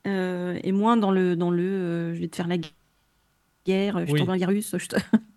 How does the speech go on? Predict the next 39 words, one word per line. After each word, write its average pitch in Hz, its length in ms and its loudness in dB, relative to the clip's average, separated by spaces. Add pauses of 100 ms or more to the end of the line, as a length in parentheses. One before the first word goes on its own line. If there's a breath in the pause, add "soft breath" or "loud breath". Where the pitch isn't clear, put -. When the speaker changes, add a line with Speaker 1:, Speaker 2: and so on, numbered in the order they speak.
(120)
Speaker 2:
Ah, 139 200 0
c'est - 140 -4
vrai, 453 200 2
t'as 349 120 2
raison, 85 360 -6
t'as 82 160 -10
raison, 85 260 -14 (140)
c'est 98 140 -12
vrai, 80 220 -14 (120)
c'est 139 140 0
ça, 82 240 -4
quoi. - 220 -20 (520)
Mhm, 98 340 -10
mhm. - 40 -14
Speaker 1:
Je, 185 880 2 (420)
je 214 140 2
sais 262 160 0
pas 269 140 0
tout 254 140 -6
ça. 233 240 2
En 220 80 2
tout 220 100 -8
cas, 311 320 6
euh, 214 160 4 (140)
euh, 190 580 -4 (220)
je 190 140 0
sais 220 180 0
pas 269 140 -2
si 262 180 -8
tu - 140 -8
as 208 80 2
observé 226 420 -2
ça 220 180 -4
de 196 60 -4
la 185 100 -2
même 247 200 0
manière 226 380 -2
que 208 80 -2
moi. 190 240 -4